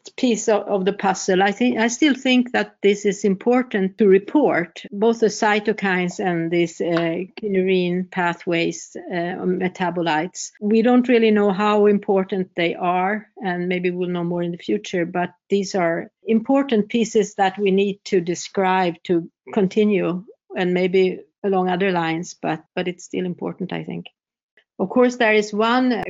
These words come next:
compartment that is important but difficult to understand when it comes to fatigue, and that's the cerebrospinal fluid and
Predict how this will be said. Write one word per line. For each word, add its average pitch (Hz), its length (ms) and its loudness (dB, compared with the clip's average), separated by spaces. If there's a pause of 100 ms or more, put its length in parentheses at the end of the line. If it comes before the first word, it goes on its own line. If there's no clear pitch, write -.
compartment 214 880 0 (100)
that 185 180 2
is 185 160 0
important 190 680 -2
but 185 160 -8
difficult 196 400 -4
to 202 80 -6
understand 190 600 -6
when 180 200 -4
it 165 100 -8
comes 180 240 -4
to 185 120 -10
fatigue, 190 600 -4
and 170 180 -2
that's 196 280 -4
the 185 240 0
cerebrospinal 190 880 -2
fluid 214 480 2
and 165 320 -4